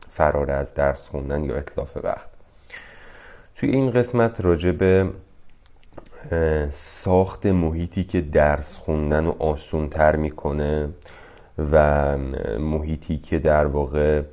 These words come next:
تمایل دانش آموز به درس خوندن رو می‌بره بالا صحبت می‌کنیم.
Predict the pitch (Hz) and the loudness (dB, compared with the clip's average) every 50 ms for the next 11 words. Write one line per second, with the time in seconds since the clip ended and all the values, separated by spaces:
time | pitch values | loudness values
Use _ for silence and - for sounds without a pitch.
0 | - - - - - - - 87 85 85 82 82 82 82 85 95 101 107 101 95 | -16 -20 -20 -18 -14 -4 0 0 2 2 4 2 2 4 4 4 4 4 4 4
1 | 92 90 82 80 - - 80 80 82 76 80 78 78 73 73 73 73 73 - - | 2 2 0 -2 -2 -2 -2 -2 -2 -4 -2 -2 0 0 2 2 0 0 -4 -6
2 | - 80 73 76 76 76 73 73 73 76 76 71 76 76 76 76 73 69 71 76 | -6 -4 -2 -2 -2 -2 -2 -2 -2 -2 -2 0 0 2 2 2 0 0 0 0
3 | 76 76 76 76 78 82 80 - - 82 69 69 - 71 69 73 - - - - | 2 2 4 4 4 2 2 -2 -4 -4 -6 -4 -4 -6 -6 -6 -10 -14 -16 -16
4 | - - - - - | -14 -14 -14 -14 -16